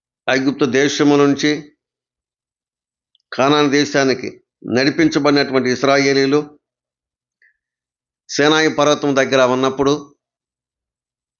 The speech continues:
దేవుడు వారికి తన ఆజ్ఞలను వినిపించుటకు దేవుడు అగ్నితో సీనాయి పర్వతం మీదకి దిగి వచ్చాడు. ఆయన గొప్ప స్వరముతో పది ఆజ్ఞలను ఆయన వినిపించాడు.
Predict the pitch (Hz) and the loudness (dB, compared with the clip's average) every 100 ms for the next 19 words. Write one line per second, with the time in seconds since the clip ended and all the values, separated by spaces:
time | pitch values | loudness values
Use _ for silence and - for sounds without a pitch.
0 | _ 104 135 151 147 135 135 131 135 135 | _ -2 2 4 4 4 2 0 -2 -2
1 | 127 117 135 131 143 139 104 - _ _ | 0 0 -2 -2 0 0 -2 -8 _ _
2 | _ _ _ _ _ _ _ _ _ _ | _ _ _ _ _ _ _ _ _ _
3 | _ _ _ _ _ _ _ _ _ 120 | _ _ _ _ _ _ _ _ _ -2
4 | 143 151 143 139 131 123 143 156 - _ | 0 2 0 0 0 0 0 0 -4 _
5 | _ _ _ _ _ _ _ _ _ _ | _ _ _ _ _ _ _ _ _ _
6 | _ _ _ _ _ _ - 104 110 147 | _ _ _ _ _ _ -18 -6 0 4
7 | 156 139 127 135 151 151 139 139 147 151 | 4 4 2 0 0 2 0 0 2 2
8 | 127 143 135 139 139 135 120 131 135 135 | 0 -2 0 0 0 0 -2 0 2 0
9 | 120 98 95 - _ _ _ _ _ _ | 0 -2 -4 -6 _ _ _ _ _ _
10 | _ _ _ _ _ _ _ _ _ _ | _ _ _ _ _ _ _ _ _ _
11 | _ _ _ _ _ _ _ _ _ _ | _ _ _ _ _ _ _ _ _ _
12 | - 131 131 147 139 - 131 147 147 - | -6 -2 -2 -2 -2 0 0 2 0 0
13 | 143 123 123 139 143 127 147 143 131 123 | 0 0 0 0 0 0 0 0 0 0
14 | 135 139 135 - 95 - | -2 -2 -4 -4 -8 -8